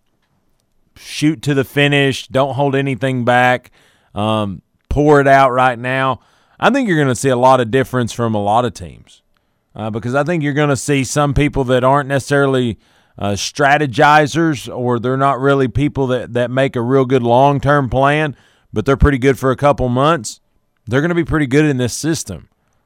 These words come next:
because they don't, they don't have to think so far ahead. Uh, they, they try to be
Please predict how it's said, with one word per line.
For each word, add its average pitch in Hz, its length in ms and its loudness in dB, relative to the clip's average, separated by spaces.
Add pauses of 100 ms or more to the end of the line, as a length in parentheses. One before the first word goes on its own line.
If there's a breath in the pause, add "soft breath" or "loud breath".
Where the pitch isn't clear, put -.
(220)
because 117 420 -4
they 135 120 0
don't, 139 340 -4
they 143 120 -2
don't 151 160 -2
have 143 160 -4
to 127 80 -8
think 143 320 -8
so 151 180 -4
far 139 320 0
ahead. 131 420 -2 (360 soft breath)
Uh, 113 260 -2
they, 120 260 -2
they 123 200 -4
try 135 240 0
to 127 100 -2
be 113 260 -6